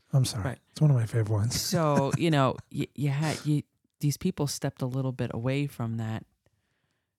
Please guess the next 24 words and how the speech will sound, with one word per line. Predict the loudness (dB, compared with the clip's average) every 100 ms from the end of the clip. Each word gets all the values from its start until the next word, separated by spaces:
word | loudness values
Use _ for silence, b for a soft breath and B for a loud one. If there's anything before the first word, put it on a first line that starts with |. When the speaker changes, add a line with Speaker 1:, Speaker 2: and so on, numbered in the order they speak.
| _ -6
Speaker 2:
you | -4
know, | -2
divine | -2 0 0 2 2
worship | 2 2 0 -4 -4 -6
of | -2 -2 -4 -8 -18 _
American | -2 0 0 -2 -6
government | -4 -4 -4 -6 -6
and | -6
Am-, | -6 -6
American | -6 -4 -6 -4
industry. | -4 -4 -4 -8 -10 -12 -14 _ -2
Speaker 1:
Yeah. | -2 -2 -8 _
Speaker 2:
So | -10 -8
I | -6
think | -6 -4 -4
that's | -6 -6
also | -8 -8 -10
what | -10 -10
helped | -8 -10 -10 -20 -20 _ -10
that | -10 -10
kind | -8 -4
of | -4
change | -2 -2 0 0
over. | 0 -2 -4